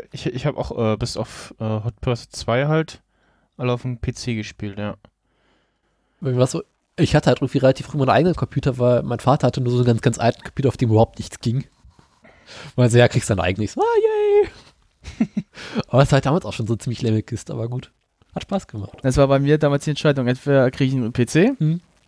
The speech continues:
Speaker 3: oder einen Gamecube. Und ich wollte halt einfach einen Gamecube haben. Und danach halt eine P S zwei. Das heißt, ich war halt ein Konsolenkind schon. Ich hatte halt kein P C.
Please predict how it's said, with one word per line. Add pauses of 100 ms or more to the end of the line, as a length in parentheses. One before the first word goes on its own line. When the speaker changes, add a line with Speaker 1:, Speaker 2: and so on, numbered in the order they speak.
(340)
Speaker 3:
oder
einen
Gamecube.
Und
ich
wollte
halt
einfach
einen
Gamecube
haben. (1600)
Und
danach
halt
eine
P
S
zwei.
Das
heißt,
ich
war
halt
ein
Konsolenkind
schon.
Ich
hatte
halt
kein
P
C.